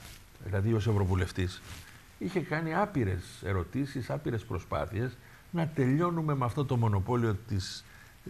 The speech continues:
της, ε, Ολυμπιακής αεροπορίας και αυτό και εκείνο και τ' άλλο και της, των χρηματοδοτήσεων που έδινε το δημόσιο.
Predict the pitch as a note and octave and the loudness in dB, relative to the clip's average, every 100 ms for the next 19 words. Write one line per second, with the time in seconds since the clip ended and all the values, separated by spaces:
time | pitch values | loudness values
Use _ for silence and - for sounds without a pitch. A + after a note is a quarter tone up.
0 | - A#2 F#2+ - G2+ F2+ D2 C2 B1+ - | -4 -2 -2 0 0 0 -2 -6 -8 -8
1 | - B2 G#2 G2+ F#2 A2 G#2+ F2+ E2 D#2+ | 2 4 6 4 2 0 0 0 -2 -4
2 | - - C#3+ D3 - - D#2 - C3+ A2+ | -4 -2 -2 -2 -6 -8 -8 -2 -2 -2
3 | - F2+ C3+ A#2+ F#2+ F2+ A#2 B2+ C#3+ A#2+ | -6 -4 -2 -2 -4 -2 0 0 0 -4
4 | A2 - F#2+ F#2 - - - G#2+ A2 A2 | -4 -4 -6 -8 -14 -10 0 4 6 6
5 | G2 G2+ F#2 F2 A#2+ A#2 F#2+ G2+ G#2 G#2+ | 4 2 0 0 -2 -2 -2 0 0 -2
6 | F#2 E2+ F#2 B2 D#2+ | -2 -2 -4 -4 -6